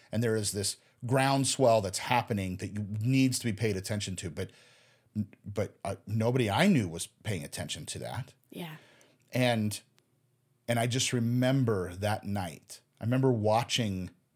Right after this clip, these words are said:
Speaker 1: like, flipping between all the news channels,
Speaker 2: Mm-hmm.
Speaker 1: like, just flipping through all of them constantly. Where are they at in their counts? Are the counts lining up? What are they saying? What are they doing? You know, all that kind of
Speaker 2: Yeah.
Speaker 1: stuff. And watching them collectively just be like, "My God,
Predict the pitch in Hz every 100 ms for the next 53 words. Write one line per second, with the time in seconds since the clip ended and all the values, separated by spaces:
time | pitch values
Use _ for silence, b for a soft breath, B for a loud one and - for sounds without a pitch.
0 | _ 98 - - 151 147 127 113 123 107
1 | 117 123 113 107 - 90 67 - - _
2 | _ - 233 190 113 107 143 - 151 147
3 | 131 123 - 123 120 95 98 135 131 -
4 | 80 85 - b b b b 110 135 139
5 | 127 127 123 120 110 123 95 - 92 90
6 | 131 131 131 123 120 123 117 95 85 98
7 | 110 135 139 - 127 92 78 101 113 135
8 | 143 127 127 87 101 98 120 117 127 117
9 | 180 104 92 B B B B B B 131
10 | 127 123 123 127 143 139 123 98 98 -
11 | - 110 104 113 113 - 113 92 85 80
12 | - - - 98 82 80 - - 85 85
13 | 85 92 139 -